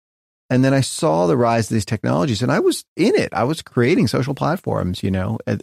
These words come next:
at the sort of birth of the, the social media era. And I was really adamant, like, "You should just charge people money for them and they'll pay it."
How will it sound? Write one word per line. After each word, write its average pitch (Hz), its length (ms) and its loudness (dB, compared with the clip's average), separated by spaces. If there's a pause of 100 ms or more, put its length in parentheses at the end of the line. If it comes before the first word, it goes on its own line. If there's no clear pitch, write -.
at 107 160 -2
the 107 120 -2
sort 104 200 -2
of 92 100 -6 (380)
birth 135 400 2
of 98 220 0
the, 101 260 2
the 101 140 -2
social 107 340 -2
media 110 320 2
era. - 380 -2 (500)
And 123 640 2 (800)
I 151 220 2
was 156 180 2
really 139 200 2
adamant, 131 320 0
like, 101 160 -4
"You 135 60 0
should 117 300 -2 (380)
just - 260 0
charge - 300 0
people - 240 0
money 127 240 2
for - 180 -6
them - 240 -4 (600)
and 107 100 2
they'll 104 60 2
pay 165 340 -2
it." 104 220 -2